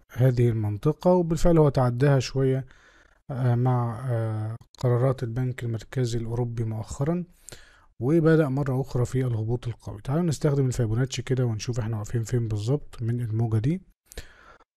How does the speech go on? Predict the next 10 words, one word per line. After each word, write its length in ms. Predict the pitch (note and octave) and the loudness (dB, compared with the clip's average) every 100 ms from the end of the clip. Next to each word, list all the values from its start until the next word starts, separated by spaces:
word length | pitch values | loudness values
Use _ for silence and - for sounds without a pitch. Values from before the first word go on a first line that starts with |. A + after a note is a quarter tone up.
| _ | _
هنلاحظ 460 | B2 B2+ C#3+ C3+ B2+ | 2 4 6 4 4
هنا 180 | D3 C#3+ | 4 4
إن 100 | A#2 | 2
هو 240 | B2+ C3+ | 4 4
كسر 360 | B2 C#3 - B2 | 4 2 2 2
المنطقة 440 | A#2 A2+ A2+ B2+ | 2 0 0 2
دي 100 | B2+ | 2
كده، 340 | B2+ C#3+ D#3+ D3+ | 4 4 6 4
ويعني 1160 | B2+ C#3 D#3+ D#3 - - C#3 B2 B2 B2 B2 - - - - | 2 2 4 4 0 -4 2 2 2 -2 -4 -10 -20 -20 -16
قبل 480 | - E3+ C#3+ C3+ C3 | 0 2 4 2 2